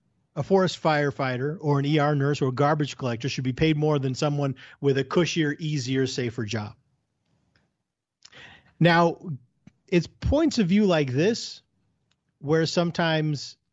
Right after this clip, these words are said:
they'll get attacked. "Oh, well, you're socialist." But really what they're, I think what they're pointing out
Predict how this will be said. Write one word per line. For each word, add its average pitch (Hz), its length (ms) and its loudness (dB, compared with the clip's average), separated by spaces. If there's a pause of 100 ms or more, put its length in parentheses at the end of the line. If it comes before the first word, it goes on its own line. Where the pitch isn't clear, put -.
(500)
they'll 139 220 -4
get 127 140 -4
attacked. 120 420 -10
"Oh, 131 160 0
well, 113 220 -2
you're 101 120 -4
socialist." 117 640 -10 (1900)
But 190 160 4
really 269 320 6
what 196 180 2
they're, 185 220 2
I 185 100 0
think 233 140 0
what 196 100 0
they're 165 100 0
pointing 151 420 0
out 135 340 -2